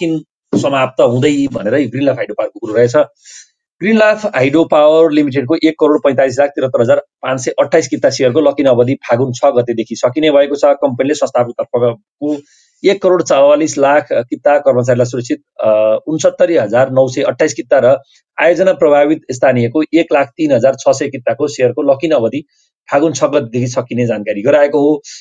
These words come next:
सूचित कम्पनीले लक इन अवधि समाप्त हुनु अघि, अ, एक महिना अघि सार्वजनिक सूचना मार्फत आम लगानीकर्ता जानकारी गराउनुपर्ने व्यवस्था बमोजिम कम्पनीले सूचना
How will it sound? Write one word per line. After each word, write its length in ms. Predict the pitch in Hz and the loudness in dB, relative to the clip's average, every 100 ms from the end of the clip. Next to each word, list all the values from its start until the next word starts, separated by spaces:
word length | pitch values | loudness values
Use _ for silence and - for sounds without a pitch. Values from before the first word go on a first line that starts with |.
| _ | _
सूचित 380 | - 226 233 196 | -8 -2 -2 0
कम्पनीले 460 | 190 143 135 127 160 | 0 0 -2 0 2
लक 220 | 147 147 160 | 2 0 0
इन 80 | |
अवधि 460 | 147 127 120 131 139 | 2 2 2 0 0
समाप्त 340 | 139 131 120 120 | 2 0 2 0
हुनु 240 | 107 117 | -2 -4
अघि, 480 | 107 117 135 156 - _ _ _ _ _ _ _ - - - | -4 -4 -2 -4 -6 _ _ _ _ _ _ _ -20 -12 -4
अ, 300 | 104 107 113 | -2 -2 -2
एक 120 | 156 156 | 0 2
महिना 180 | 160 | 2
अघि 180 | 143 127 | 2 0
सार्वजनिक 460 | 151 127 123 135 120 | 0 -2 -2 -4 -6
सूचना 300 | - 131 120 | -6 -2 0
मार्फत 280 | 117 113 127 143 | -2 -2 -4 -2
आम 120 | 139 | 0
लगानीकर्ता 440 | 127 120 113 131 | 0 2 0 0
जानकारी 480 | 143 - 117 113 113 | 0 -2 -4 -2 0
गराउनुपर्ने 400 | 104 117 117 113 | 2 0 0 -2
व्यवस्था 240 | 113 110 113 | -4 -2 -2
बमोजिम 360 | 113 120 156 156 _ _ - | 0 -2 -8 -10 _ _ -2
कम्पनीले 420 | 185 160 175 175 | 0 2 2 0
सूचना 520 | - 120 131 120 113 | -2 0 0 2 -2